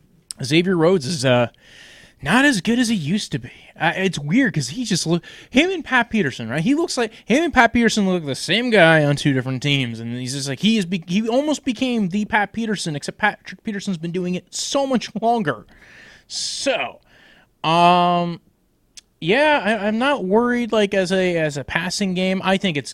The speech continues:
you know, Vikings all the way. Uh, I don't think it's even a shot. Redskins have put up fights, though. They put up fights against a lot of teams. Uh, you know, I think they will be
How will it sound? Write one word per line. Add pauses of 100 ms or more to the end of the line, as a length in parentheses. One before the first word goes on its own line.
(100)
you
know,
Vikings
all
the
way. (640)
Uh,
I
don't
think
it's
even
a
shot. (960)
Redskins
have
put
up
fights,
though. (160)
They
put
up
fights
against
a
lot
of
teams. (220)
Uh, (1500)
you
know,
I
think
they
will
be